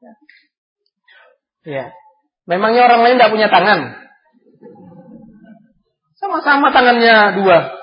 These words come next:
Masa dipamer-pamerkan? Kalau masalah putih paling juga diilis. Apa itu? Dikerjai dia. Oh iya.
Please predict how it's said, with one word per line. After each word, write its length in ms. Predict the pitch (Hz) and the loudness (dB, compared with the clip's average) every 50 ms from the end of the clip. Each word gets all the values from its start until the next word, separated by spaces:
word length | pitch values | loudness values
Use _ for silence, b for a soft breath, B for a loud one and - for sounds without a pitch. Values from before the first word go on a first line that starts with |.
| - - _ _ _ _ _ _ | -20 -20 _ _ _ _ _ _
Masa 240 | - 175 175 202 185 | -6 -6 -4 -4 -4
dipamer-pamerkan? 1040 | 180 175 180 180 180 180 175 175 180 175 175 175 170 165 151 156 139 139 135 139 - _ _ _ _ _ _ _ _ _ _ _ _ _ _ _ _ | -4 -2 -2 0 0 0 -2 0 0 -2 0 0 -2 -2 -2 -4 -4 -4 -6 -16 -20 _ _ _ _ _ _ _ _ _ _ _ _ _ _ _ _
Kalau 240 | - 202 226 226 240 | -2 -2 0 2 0
masalah 400 | 240 240 254 247 247 233 240 277 | 0 2 2 2 2 2 0 -4
putih 320 | 277 269 - 381 262 - | -6 -4 -4 -4 -2 2
paling 320 | 262 254 269 294 294 277 | 2 2 2 2 0 -2
juga 160 | 370 247 214 202 | -2 0 0 -2
diilis. 400 | 196 208 202 190 180 170 165 - - - - | -2 -4 -4 -2 -2 -4 -4 -6 -16 -14 -8
Apa 240 | 233 214 240 233 214 | -6 -4 -4 -2 -2
itu? 160 | 240 233 233 - - _ _ _ _ _ _ _ _ _ _ _ _ _ _ _ _ _ _ _ _ _ _ _ _ _ _ _ _ _ _ - | -4 -4 -6 -10 -20 _ _ _ _ _ _ _ _ _ _ _ _ _ _ _ _ _ _ _ _ _ _ _ _ _ _ _ _ _ _ -16
Dikerjai 480 | 175 151 - 170 160 156 165 165 165 165 | -12 -8 -6 -6 -4 0 0 2 2 2
dia. 240 | 160 160 160 156 147 143 135 135 131 131 147 160 _ _ _ _ _ _ _ _ _ _ _ _ _ _ _ _ _ _ _ _ _ _ _ - _ - | 0 0 0 0 -2 -2 -6 -12 -16 -18 -20 -20 _ _ _ _ _ _ _ _ _ _ _ _ _ _ _ _ _ _ _ _ _ _ _ -20 _ -4
Oh 100 | 175 180 | -2 -2
iya. 140 | 175 165 | -2 -2